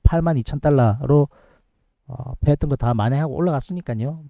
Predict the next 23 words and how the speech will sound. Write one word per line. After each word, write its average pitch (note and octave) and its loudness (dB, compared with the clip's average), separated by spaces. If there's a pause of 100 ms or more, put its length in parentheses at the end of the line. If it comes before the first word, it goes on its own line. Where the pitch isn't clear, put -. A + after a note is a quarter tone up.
별 A#2+ -4
무리 C3+ -2
없이 A#2 0
잘 A2+ -2
진행하고 A#2+ -4
있다라는 A#2 -10
소식도 - -16
여러분들께 A#2 -20
전해드리겠습니다. A2 -14 (1500)
자, B2+ 4
장 D3 4
종료. C3+ 4 (580)
아, G#2+ -10 (1300)
한 - -2
이 B2 6
위 C#3 8
한 B2 6
시간 F3+ 8
더 C3 10
거래되는 C3+ 6
미국 D#3 4
선물, B2 4 (760)
그죠? D3+ -6